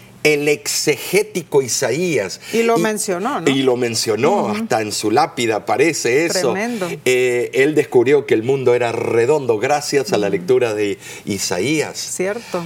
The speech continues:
Speaker 1: Lo más hermoso es que Dios desea restaurar a su pueblo para sí.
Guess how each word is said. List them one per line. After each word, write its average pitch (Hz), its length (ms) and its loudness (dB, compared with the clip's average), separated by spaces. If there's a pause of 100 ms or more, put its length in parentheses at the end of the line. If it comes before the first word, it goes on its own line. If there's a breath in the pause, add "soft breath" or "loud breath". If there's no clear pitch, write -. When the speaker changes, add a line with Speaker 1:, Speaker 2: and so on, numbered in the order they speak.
(120)
Speaker 1:
Lo 120 180 6
más 208 380 0
hermoso 165 640 0
es 147 100 -2
que 120 180 0
Dios 151 680 0 (280 loud breath)
desea 113 520 0
restaurar 120 680 0
a 120 80 -2
su - 180 -6
pueblo 110 360 2
para 110 220 -2
sí. 143 340 -6